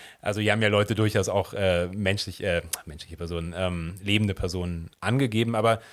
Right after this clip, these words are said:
aber natürlich fällt das auf, dass Inspiration oft von Leuten kommt, die eben, die schon tot sind und wo man dann vielleicht auch, ja, Sachen reininterpretieren kann und die Leute eben nicht mehr sagen können, „Nein, so hab ich das gar nicht gemeint.“ Aber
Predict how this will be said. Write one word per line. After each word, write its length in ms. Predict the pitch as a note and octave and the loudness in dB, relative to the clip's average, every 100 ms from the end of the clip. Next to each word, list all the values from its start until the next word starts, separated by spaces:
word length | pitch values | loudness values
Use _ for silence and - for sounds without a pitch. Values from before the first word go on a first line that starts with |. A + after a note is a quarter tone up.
| - | -8
aber 160 | G#2+ A#2+ | -2 0
natürlich 340 | C3 E3 E3 | 2 2 2
fällt 180 | - F#2+ | 2 0
das 120 | F#2+ | 0
auf, 260 | - E2+ - | -2 -6 -6
dass 300 | F2+ - - | -8 -10 -12
Inspiration 720 | - G#2 - G#2 G2+ A2+ A2+ A2 | -14 -10 -2 0 0 -2 -2 2
oft 380 | G#2 - _ - _ _ | 0 -2 _ -20 _ _
von 180 | - G#2+ | -6 0
Leuten 300 | G2+ G#2+ G#2+ | 2 2 0
kommt, 320 | - A2+ A2 | -2 -2 -2
die 180 | G#2+ F#2+ | -6 -4
eben, 360 | G#2+ G#2+ G#2 G#2+ _ _ _ _ _ _ _ _ _ | -2 -2 -4 -6 _ _ _ _ _ _ _ _ _
die 60 | G2+ | -8
schon 180 | - F#2+ | -6 -4
tot 240 | G2 G#2+ | -2 -2
sind 200 | - C3+ | 0 0
und 120 | B2 | 0
wo 80 | A#2 | 0
man 120 | B2+ | 0
dann 120 | B2 B2+ | 0 -2
vielleicht 400 | B2 A#2 A#2 - | 0 0 0 0
auch, 380 | A2 A2 - _ _ _ _ _ _ _ _ | 0 0 -6 _ _ _ _ _ _ _ _
ja, 180 | C3+ A2+ | -2 -2
Sachen 240 | E2+ F#2 G#2+ | 0 -2 0
reininterpretieren 800 | G2+ A#2 A2 G#2+ G#2+ - A#2+ A#2 | 2 2 0 -2 -4 2 2 2
kann 220 | A2+ A#2 | -2 0
und 200 | G#2+ - | -2 -2
die 200 | G#2+ G#2+ | -2 -2
Leute 400 | G#2 A2 G#2+ A2+ | -2 -2 0 -2
eben 180 | G#2 A2 | -2 -2
nicht 160 | C3+ | 0
mehr 140 | B2 G2 | 0 2
sagen 220 | F#2 F2+ | 2 0
können, 180 | G2+ F2+ | -4 -2
„Nein, 160 | F2+ | -4
so 80 | E2+ | -4
hab 80 | E2 | -8
ich 80 | - | -10
das 120 | - | -14
gar 120 | E2 | -14
nicht 140 | E2+ | -14
gemeint.“ 340 | D#2 D#2 F2 G#2 - - - | -14 -14 -14 -16 -20 -20 -14
Aber 680 | F2 E2 D#2+ D#2+ D#2+ D#2 D#2+ | -6 -4 -4 -4 -4 -6 -10